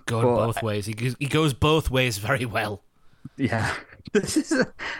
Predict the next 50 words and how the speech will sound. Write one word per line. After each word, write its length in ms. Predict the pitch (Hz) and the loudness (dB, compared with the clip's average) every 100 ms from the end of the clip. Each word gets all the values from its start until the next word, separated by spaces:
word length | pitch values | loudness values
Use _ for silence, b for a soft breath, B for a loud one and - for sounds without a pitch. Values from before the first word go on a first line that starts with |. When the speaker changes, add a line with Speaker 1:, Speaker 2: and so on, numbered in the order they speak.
| B - | B -2
Speaker 2:
I 120 | 160 | 2
mean, 180 | 170 180 | 4 4
it's, 260 | 160 156 - | 2 0 -4
it's 200 | - - | -4 -2
hot 260 | 151 214 | 0 0
and 100 | 190 | 2
sweaty 420 | - - 170 220 190 | 2 2 2 4 2
in 120 | 156 | 4
your, 380 | 135 123 123 95 | 4 4 2 2
in 160 | 127 | 2
your 160 | 123 120 | 2 2
bedroom 340 | 120 131 185 | 0 0 2
Speaker 1:
Yeah, 140 | 180 190 | 4 4
Speaker 2:
there. 80 | |
Speaker 1:
more 140 | 165 190 | 4 4
Speaker 2:
It's 100 | 196 | 4
Speaker 1:
ways 160 | 196 | 4
Speaker 2:
a 40 | 165 | 4
little 160 | 151 | 4
Speaker 1:
than 40 | 135 | 4
Speaker 2:
hot 80 | 160 | 4
and 80 | |
Speaker 1:
one. 80 | 202 | 4
Speaker 2:
sweaty 220 | 151 147 | 4 2
here 260 | 127 156 175 | 2 2 0
now. 140 | 143 | 0
Speaker 1:
His 200 | 185 247 | 0 0
defensive 600 | - 185 - 226 247 190 | 0 -2 0 0 0 0
work 200 | 139 127 | 2 2
is 100 | 120 139 | 2 2
arguably 340 | 180 151 135 | 2 2 0
better 220 | 147 135 | 2 2
than 100 | 127 | 0
his 140 | 131 113 | -2 -2
attacking 440 | - 139 - 160 | -2 -2 0 -2
work 160 | 120 107 | -2 -2
for 120 | 113 | -2
me. 160 | 139 | 2
I 100 | 147 170 | 4 4
love 220 | 151 175 | 4 2
seeing 180 | 143 127 | 2 0
a 60 | |
winger 260 | 117 143 131 | 2 2 0
track 360 | - 143 120 | 0 0 0
back, 240 | - 113 - | 0 -2 -2
and 100 | 107 - | 0 2
<laughs> 100 | 156 | 2
he 120 | 160 | 0
tracks 400 | 165 - 170 - | -2 0 0 0
back 340 | - 180 - | 0 0 0